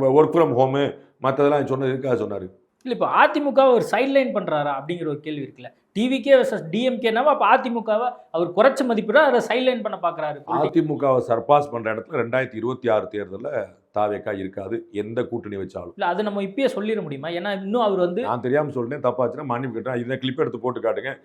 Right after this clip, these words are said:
Speaker 1: ஆமா தப்பா சொல்லிட்டேன், மன்னிப்பு
Speaker 2: இல்ல, இன்னும் அவர்
Speaker 1: கேட்டேன்.
Speaker 2: மக்களையே சந்திக்காத போது already கிட்டத்தட்ட ஒரு பத்து சதவீதம் வரைக்கும்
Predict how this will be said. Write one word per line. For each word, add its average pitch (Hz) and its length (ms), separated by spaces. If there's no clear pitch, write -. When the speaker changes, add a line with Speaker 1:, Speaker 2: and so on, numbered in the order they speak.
Speaker 1:
ஆமா 131 260
தப்பா 135 260
சொல்லிட்டேன், 117 400
மன்னிப்பு 123 300
Speaker 2:
இல்ல, 240 120
இன்னும் 254 220
அவர் 226 140
Speaker 1:
கேட்டேன். 185 180
Speaker 2:
மக்களையே 262 440
சந்திக்காத 214 600
போது 214 220
already 202 420
கிட்டத்தட்ட 190 320
ஒரு 214 120
பத்து - 260
சதவீதம் 175 360
வரைக்கும் 175 340